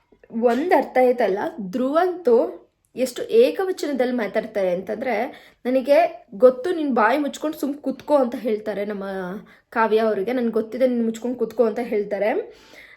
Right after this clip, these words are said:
ಆಮೇಲೆ ಅಲ್ಲಿ ಇರೋರು ಹೇಳ್ತಾರೆ, "ಧ್ರುವಂತ್,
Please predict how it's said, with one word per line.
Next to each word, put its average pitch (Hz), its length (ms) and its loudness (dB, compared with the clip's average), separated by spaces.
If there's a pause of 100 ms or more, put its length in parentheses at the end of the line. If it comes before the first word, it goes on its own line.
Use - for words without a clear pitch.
ಆಮೇಲೆ 349 320 2
ಅಲ್ಲಿ 320 540 0
ಇರೋರು 339 320 2
ಹೇಳ್ತಾರೆ, 262 500 2
"ಧ್ರುವಂತ್, 240 500 0